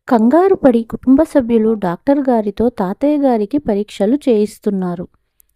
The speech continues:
తాతయ్య శరీరంలో చలనం లేదు, కానీ అతని కళ్ళ నిండా కుటుంబ సభ్యులందరికీ స్వచ్ఛమైన ప్రేమ కనిపిస్తుంది.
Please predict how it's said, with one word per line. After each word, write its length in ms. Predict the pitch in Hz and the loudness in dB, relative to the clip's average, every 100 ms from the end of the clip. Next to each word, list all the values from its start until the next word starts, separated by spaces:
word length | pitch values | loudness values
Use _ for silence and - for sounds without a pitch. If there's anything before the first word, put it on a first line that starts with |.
| _ _ _ | _ _ _
తాతయ్య 440 | 262 285 330 359 339 | 0 0 0 0 -2
శరీరంలో 680 | - 226 254 269 240 240 | -2 0 2 2 2 2
చలనం 480 | 285 262 226 240 277 | 0 0 0 4 4
లేదు, 300 | 269 220 202 - | 4 4 -2 -4
కానీ 500 | 202 185 214 247 262 - _ _ - | -4 -2 2 2 0 -6 _ _ -6
అతని 320 | 370 392 381 | -2 0 0
కళ్ళ 340 | - 262 226 294 | 2 2 4 4
నిండా 340 | 339 349 339 | 4 4 0
కుటుంబ 480 | 339 247 269 294 320 | 2 2 4 4 4
సభ్యులందరికీ 920 | 311 240 247 240 208 220 262 240 277 | 2 0 2 2 2 2 2 2 -2
స్వచ్ఛమైన 680 | - 208 - - 285 277 269 | -2 -6 -6 0 4 4 4
ప్రేమ 360 | 285 214 220 | 0 -2 0
కనిపిస్తుంది. 800 | 262 220 185 196 - - 175 175 | -2 -2 -6 -10 -10 -10 -10 -12